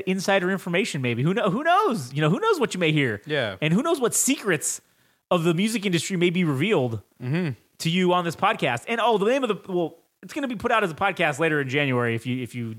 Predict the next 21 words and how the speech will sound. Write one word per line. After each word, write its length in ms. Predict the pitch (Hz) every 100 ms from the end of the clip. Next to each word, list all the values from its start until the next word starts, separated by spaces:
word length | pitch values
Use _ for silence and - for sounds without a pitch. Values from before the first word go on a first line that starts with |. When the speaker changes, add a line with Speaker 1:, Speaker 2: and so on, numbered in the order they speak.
| 110
Speaker 1:
missed 280 | 139 175 139
Speaker 2:
so, 80 | 147
Speaker 1:
the 40 |
live. 340 | 131 135 123 113
Speaker 2:
okay, 220 | 170 156
so 100 | 185
that's 180 | 220 214
the 120 | 190
other 180 | 180 156
luxury 300 | 135 120 117
Speaker 1:
Yeah. 60 | 113
Speaker 2:
that 100 | 117
you're 140 | 113
being 160 | 120 107
afforded, 420 | - 113 98 101
is 140 | 101
that 180 | 113 117
you 120 | 143
could 120 | 156 139
hear 300 | 156 170 147
it 140 | 123